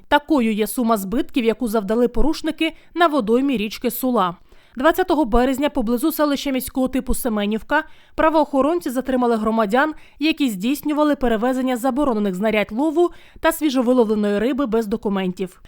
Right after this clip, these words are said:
Під час опитування чоловіків правоохоронці з'ясували, що рибу вони виловили на території Національного природного парку Нижньосульський,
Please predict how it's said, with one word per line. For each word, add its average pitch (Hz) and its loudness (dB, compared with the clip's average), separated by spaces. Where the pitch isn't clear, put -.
Під 311 -4
час 381 -2
опитування 320 -2
чоловіків 285 -2
правоохоронці 262 0
з'ясували, 247 0
що - -2
рибу 294 0
вони 254 0
виловили 208 2
на 269 0
території 294 0
Національного 269 0
природного 240 2
парку 294 0
Нижньосульський, 247 -2